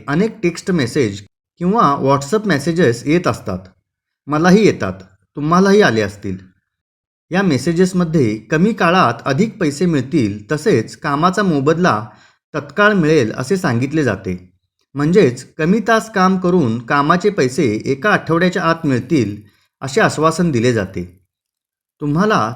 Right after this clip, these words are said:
चटकन आकर्षित करून घेण्यासाठीच लिहिलेल्या या मेसेजेसमध्ये एक नंबर दिलेला असतो आणि अधिक माहितीसाठी कॉल किंवा मेसेज करण्यास सांगितलेले असते.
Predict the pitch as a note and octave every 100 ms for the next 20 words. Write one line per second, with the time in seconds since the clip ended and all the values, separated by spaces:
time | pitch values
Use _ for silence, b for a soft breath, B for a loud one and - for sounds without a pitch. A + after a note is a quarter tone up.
0 | - D3 - A#3+ A#3+ D#3 E3 F3 F#3+ F#3+
1 | F3+ F#3 C3+ D#3 F3 F3 F3+ F3+ C3+ B2
2 | D#3 E3+ G#2 G#2+ B _ _ F#3+ G#3+ D#3
3 | F#3+ F#3 F#3+ G3 F#3 F3+ A2 - - G3+
4 | G#3 D#3 C3 F#3 C#3+ A#2+ C3+ B2 - -
5 | F2+ - _ _ _ - F3+ G#3+ C#3+ G#3
6 | G3 C#3+ C3+ F3+ F#3 F3+ E3 G#2+ - -
7 | G3 C3+ A2+ - E3+ G3+ D3+ B2+ F#3+ F#3
8 | C3+ C3 D3 C#3 G#2+ A#2+ B2+ C3 B2 -
9 | - F#2 - _